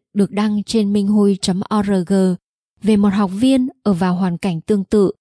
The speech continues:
đã vượt qua khảo nghiệm nghiệp bệnh một cách thần kỳ bằng cách luyện bài công pháp thứ năm.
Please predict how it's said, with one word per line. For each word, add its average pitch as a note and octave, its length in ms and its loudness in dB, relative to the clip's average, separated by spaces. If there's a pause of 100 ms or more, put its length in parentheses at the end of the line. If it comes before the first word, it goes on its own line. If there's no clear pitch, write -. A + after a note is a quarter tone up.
(320)
đã G3+ 340 -2
vượt A3+ 220 0
qua C4 160 -2
khảo G#3 240 -2
nghiệm F#3 320 -2
nghiệp F#3+ 180 0
bệnh F#3+ 300 -2
một F#3 160 -2
cách - 240 -6
thần F#3 220 0
kỳ F#3+ 360 2 (340)
bằng G3+ 200 0
cách C#4 220 -6 (180)
luyện G#3 260 0
bài F3+ 220 -4
công G3+ 200 -4
pháp C#4 260 -6
thứ F#3+ 140 0
năm. A3+ 340 0